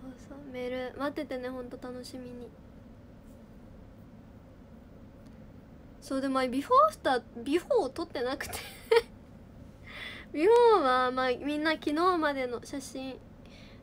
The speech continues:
とかを、まあ、長い時の写真、まだ撮りだめではあるので、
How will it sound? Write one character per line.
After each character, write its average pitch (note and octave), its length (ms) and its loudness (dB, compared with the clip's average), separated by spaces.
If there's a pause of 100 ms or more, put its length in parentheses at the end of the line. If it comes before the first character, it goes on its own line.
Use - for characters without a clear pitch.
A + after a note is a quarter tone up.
と C#4+ 100 -6
か B3 280 -2
を、 - 140 -6 (200)
ま C#4 200 0
あ、 B3+ 40 0
長 D4 320 4
い B4+ 60 2
時 E4 180 -2
の B3+ 120 -2
写 C#4+ 120 -4
真、 C4+ 200 -8
ま F4+ 120 0
だ D#4 80 -2
撮 C#4 160 -8
り E4 120 -2
だ F#4+ 120 0
め F#4+ 160 0
で F#4+ 100 -2
は F4+ 300 0
あ G4 40 2
る E4 160 -4
の A3+ 160 -4
で、 A3 280 -8